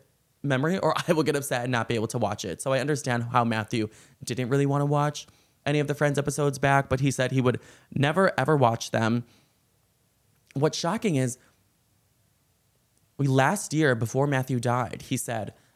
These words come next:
"If I died, people would be shocked, but not surprised." He really s-, said that about himself.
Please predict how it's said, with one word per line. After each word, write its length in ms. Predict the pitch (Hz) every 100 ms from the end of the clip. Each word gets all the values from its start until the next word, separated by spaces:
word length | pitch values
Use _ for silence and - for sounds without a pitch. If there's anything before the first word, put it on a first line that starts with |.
| _
"If 180 | 127 135 -
I 420 | 135 151 185 208 - 127
died, 480 | 127 107 104 92 - _ _ _ _ -
people 400 | 160 156 180 165
would 160 | 139
be 400 | 135 131 131 131 - _ _
shocked, 680 | - - 117 123 220 - - _ _
but 140 | 123
not 320 | 120 117 87
surprised." 680 | - - 110 67 - - - _ _ _ _ _ _
He 140 | 160
really 300 | 147 190 214
s-, 320 | 175 165 - -
said 180 | - 190
that 100 | 156
about 220 | 107 65
himself. 440 | 92 113 - -